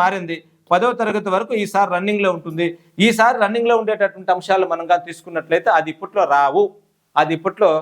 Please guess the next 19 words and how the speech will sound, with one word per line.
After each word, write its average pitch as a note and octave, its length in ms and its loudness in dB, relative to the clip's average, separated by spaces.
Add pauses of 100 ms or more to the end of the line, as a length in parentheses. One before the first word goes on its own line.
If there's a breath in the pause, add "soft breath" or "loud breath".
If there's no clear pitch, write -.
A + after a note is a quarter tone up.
(280)
ఇవ్వడానికి D#3+ 440 0
అవకాశం D#3+ 460 -6
లేదు. C#3 160 -4 (420 soft breath)
కాబట్టి F3+ 360 2 (400)
మీరు A3 180 6 (140)
జాగ్రత్తగా G#3 720 2
పరిశీలన F3 440 -6
చేస్తే, E3 300 0 (720)
మీరు A3 320 4 (540)
ఆ E3 140 6
వాటన్నిటిని G3 640 -2 (100)
పక్కన E3+ 320 -2
పెట్టి E3+ 240 0 (480)
ఇప్పుడున్న G#3+ 360 0 (120)
సమయాన్ని G3+ 460 0
అద్భుతంగా F#3 500 -4
ఉపయోగించుకోగలిగితే D#3+ 920 -2
సక్సెస్ D#3 520 -2
అవుతారు. A#2+ 360 -4